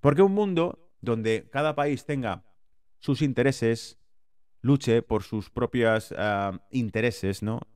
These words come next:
Y por sus propias cuestiones, es muy peligroso. Habría que estar dialogando constantemente, ¿no? Habría que haber un entendimiento común entre las naciones. Y eso es muy peligroso. ¿Para qué está la onu? No, eso es muy peligroso.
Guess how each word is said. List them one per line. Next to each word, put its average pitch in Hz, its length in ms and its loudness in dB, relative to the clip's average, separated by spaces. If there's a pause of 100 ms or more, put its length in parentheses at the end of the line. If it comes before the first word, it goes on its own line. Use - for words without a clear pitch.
Y 107 100 -4
por 107 140 -6
sus 101 140 -10
propias 113 260 -4
cuestiones, 110 540 -2 (160)
es - 180 0
muy 139 180 4
peligroso. 95 680 -4 (100)
Habría 104 220 -4
que - 60 -10
estar 110 200 -4
dialogando 95 560 2
constantemente, 90 800 -2
¿no? 120 160 -2
Habría 95 240 -2
que 101 200 -6 (400)
haber 113 200 -2
un 117 100 0
entendimiento 104 560 -2
común 110 320 0
entre 92 240 -4
las 92 140 -2
naciones. 95 560 -2
Y 147 120 4
eso 113 120 -2
es 104 60 -4
muy 101 140 -2
peligroso. 92 500 0
¿Para 98 160 -4
qué 120 80 -2
está 101 160 -4
la 90 140 0
onu? 92 200 2
No, 104 140 2
eso - 160 -4
es 104 40 -2
muy 95 100 -2
peligroso. - 480 -8